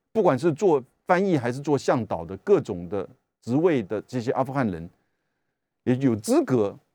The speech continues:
也许可以坐上美国的这个军机离开的人，八月三十一号之后，《纽约时报》的估计还有二十五万人会留下来，二十五万人，那怎么可能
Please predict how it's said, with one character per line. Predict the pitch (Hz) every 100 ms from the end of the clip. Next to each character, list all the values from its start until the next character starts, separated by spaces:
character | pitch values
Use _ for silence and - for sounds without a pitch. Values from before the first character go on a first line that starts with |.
| _ _ _ _
也 | 147
许 | 180
可 | 117 175
以 | 127
坐 | 190 151
上 | 151
美 | 127 107
国 | 92 123
的 | 131
这 | 117
个 | 127
军 | - 147
机 | 135 151
离 | 110
开 | 120 165
的 | 147 104
人， | 85 82 _ _ _ _ _
八 | 156
月 | 185 156
三 | 156 160
十 | 139
一 | 123
号 | 131 127
之 | -
后， | 135 202 - _ _ _
《纽 | - 117
约 | 160
时 | 139
报》 | 135 143
的 |
估 | 107 143
计 | 143 123 - _
还 | -
有 | 185 165 -
二 | - 247
十 | 151
五 | 208 139
万 | 208 160
人 | 135
会 | 156
留 | 120
下 | 127
来， | 113 82 - _ _ _ _ _ _ _ _ _ _
二 | - 269
十 | 226 -
五 | 214 143
万 | 139 151
人， | 92 85 _ _ _ _ _ _ _ _ _ _ -
那 |
怎 | 202 165
么 | 226
可 | 226 143
能 | 156